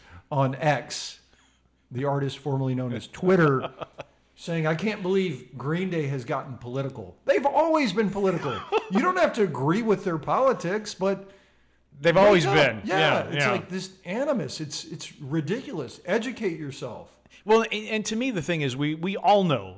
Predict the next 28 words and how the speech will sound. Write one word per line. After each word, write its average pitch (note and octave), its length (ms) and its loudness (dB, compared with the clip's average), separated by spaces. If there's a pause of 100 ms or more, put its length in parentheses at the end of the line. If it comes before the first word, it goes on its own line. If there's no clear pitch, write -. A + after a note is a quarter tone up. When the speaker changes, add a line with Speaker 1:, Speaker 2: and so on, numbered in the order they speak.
Speaker 2:
that C3+ 300 -2 (680)
politicians D3 640 0
fold, C#3+ 320 0
spindle, C3 340 -4
and B2 100 -4
mutilate A#2+ 540 -4
the C3 80 -8
truth B2 300 -8
all D#3 120 6
the C3 100 -4
time. F#2+ 320 -10 (340)
Both G3 180 4
parties. G#2+ 480 0 (300)
Speaker 1:
Wait, C4 200 -12 (140)
let C#4+ 120 -4
me G#3 240 -6 (340)
interrupt. D3+ 640 -2
We C4 180 6
all G4+ 180 4
do. E3+ 360 2 (280)
Speaker 2:
Yeah. G3+ 140 6
Speaker 1:
Humans D4 420 4
do. D3 380 2 (300)
When F3+ 140 4
I D4 80 8
was F#4 120 2
a F#4 80 -2
principal, E3+ 800 -2